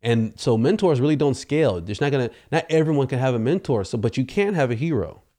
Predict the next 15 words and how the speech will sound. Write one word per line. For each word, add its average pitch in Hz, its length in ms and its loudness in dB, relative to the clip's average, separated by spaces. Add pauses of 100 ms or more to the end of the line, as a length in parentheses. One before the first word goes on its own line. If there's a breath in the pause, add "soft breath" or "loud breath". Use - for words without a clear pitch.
(140)
You 107 120 -8
can't 185 260 0
have 156 180 -2
someone 160 280 -4
that 131 160 -4
you 123 40 -2
look 110 240 -4
up - 240 0
to, 98 320 -6 (720)
to 131 100 -2
say 127 260 2
that, 110 460 -2 (300)
"Oh, 151 380 2
okay, 113 400 -2
like, 101 360 -4